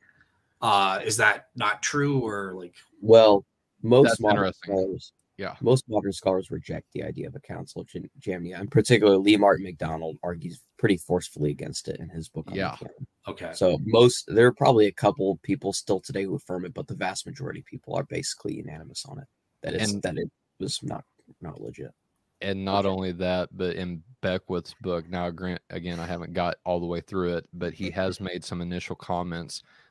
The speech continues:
Speaker 3: that there's a dispute, um, even if it was a council or not. It might have just been a gathering of elders to discuss academia, kinda like what we're doing tonight.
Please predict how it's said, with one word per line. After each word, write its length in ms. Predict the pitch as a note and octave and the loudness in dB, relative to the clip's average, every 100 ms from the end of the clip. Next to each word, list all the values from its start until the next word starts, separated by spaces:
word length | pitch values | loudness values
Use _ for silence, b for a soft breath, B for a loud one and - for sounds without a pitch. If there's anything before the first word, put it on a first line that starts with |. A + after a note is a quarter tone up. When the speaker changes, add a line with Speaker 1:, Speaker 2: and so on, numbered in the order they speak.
| - | -6
Speaker 3:
that 180 | F#2 | -4
there's 200 | - F2+ | -2 -4
a 60 | F2 | -6
dispute, 640 | E2 E2 - - F#2 E2+ - _ | -10 -10 -10 -6 -6 -6 -10 _
um, 260 | F2 E2+ E2+ _ | -8 -8 -12 _
even 240 | - F2+ F#2 | -8 -6 -6
if 120 | F2 | -6
it 80 | F2 | -8
was 140 | F2 | -8
a 40 | - | -12
council 440 | - E2+ D#2+ F2+ | -10 -10 -10 -10
or 80 | F2+ | -8
not. 220 | E2+ E2 - | -8 -10 -8
It 100 | F2 | -6
might 180 | F2+ | -4
have 120 | F2 D#2 | -6 -6
just 240 | F2 - | -10 -8
been 180 | F#2 E2+ | -6 -6
a 80 | E2+ | -6
gathering 540 | F2+ F2 F2 F2+ F2 | -4 -4 -2 -6 -6
of 160 | E2 F2 | -8 -4
elders 380 | F2 F2 F2 - | -2 -2 -6 -6
to 160 | F2+ | -8
discuss 440 | D#2+ E2+ - E2+ - | -6 -8 -4 -4 -2
academia, 540 | F2 F#2 F2+ F2 E2 | -6 -4 -6 -6 -8
kinda 180 | - F2 | -8 -8
like 140 | F2 | -8
what 100 | E2+ | -8
we're 100 | E2+ | -6
doing 240 | F2 E2+ E2 | -6 -8 -8
tonight. 340 | E2+ E2+ - | -8 -8 -10